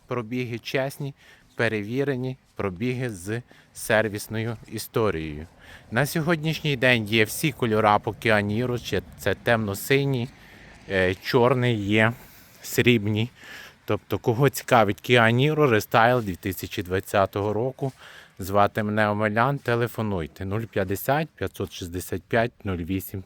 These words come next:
сімнадцять. Є також представники інших, іншого виробника. Це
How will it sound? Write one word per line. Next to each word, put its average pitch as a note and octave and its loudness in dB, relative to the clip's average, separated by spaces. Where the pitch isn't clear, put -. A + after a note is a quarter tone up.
сімнадцять. A2+ -4
Є C3+ 2
також C#3 4
представники A#2 0
інших, A#2+ -2
іншого A2 0
виробника. A2+ 2
Це G2+ 2